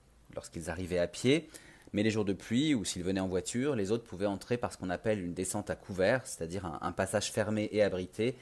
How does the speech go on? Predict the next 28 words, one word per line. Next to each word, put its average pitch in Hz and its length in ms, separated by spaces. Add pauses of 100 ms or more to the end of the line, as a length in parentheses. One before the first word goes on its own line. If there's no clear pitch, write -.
(260)
qui 107 120
donnait 104 220
sur 95 140
la 80 100
gauche 110 180
du 101 80
bâtiment. 87 380 (920)
Quoi 123 120
qu'il 107 120
en 90 80
soit, 113 400 (240)
que - 80
l'on 101 140
arrive 107 180
à 104 80
pied - 300
ou 113 100
en 101 60
voiture, 90 400
le 95 60
vestibule 92 420
était 92 160
la - 80
première 90 260
pièce 123 240
que - 80
l'on 85 80
découvrait. 90 460